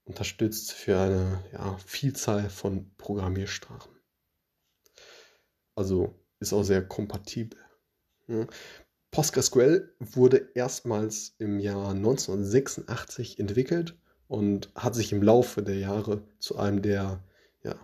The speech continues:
beliebtesten Op-, Open Source R D B M S entwickelt. Es wird von einer,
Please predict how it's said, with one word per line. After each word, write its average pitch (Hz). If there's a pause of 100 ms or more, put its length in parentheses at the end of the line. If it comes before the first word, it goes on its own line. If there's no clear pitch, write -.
(280)
beliebtesten 117
Op-, 104
Open -
Source 104
R 98
D 98
B 98
M 95
S -
entwickelt. - (1800)
Es -
wird 117 (200)
von -
einer, 104